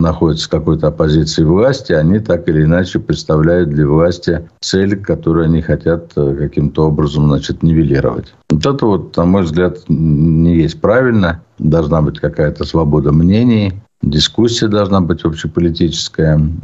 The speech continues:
м, и человеческая в стране. Ее, к сожалению, все меньше и меньше. Ну и, соответственно,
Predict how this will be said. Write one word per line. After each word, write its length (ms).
м, 360
и 40
человеческая 680
в 40
стране. 560
Ее, 180
к 60
сожалению, 500
все 160
меньше 360
и 40
меньше. 500
Ну 260
и, 20
соответственно, 720